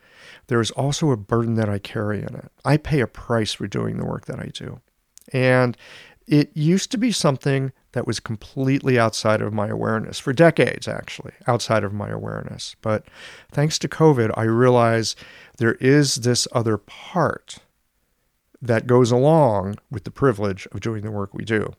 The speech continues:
And that's the burden, you know, or, or sometimes the healing work that we have to do as well. And so I, when I think about burden at this point, this, it's been, oh, over six months since I first started to work with this.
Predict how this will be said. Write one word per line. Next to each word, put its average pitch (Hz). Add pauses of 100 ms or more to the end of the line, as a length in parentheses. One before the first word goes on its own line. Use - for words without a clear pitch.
(140)
And 104
that's 110
the -
burden, 104 (540)
you 120
know, 101
or, 101
or 104
sometimes 107
the 110
healing 120
work 107 (280)
that 117
we 101
have 101
to 101
do 101
as 101
well. 98
And 107
so 120 (440)
I, 139 (400)
when 147
I 143
think 214
about 170
burden 156
at 123
this 147
point, -
this, -
it's 131
been, 123 (560)
oh, 113
over 117
six -
months 120
since -
I 101 (360)
first -
started 117
to 117
work 113
with 107
this. -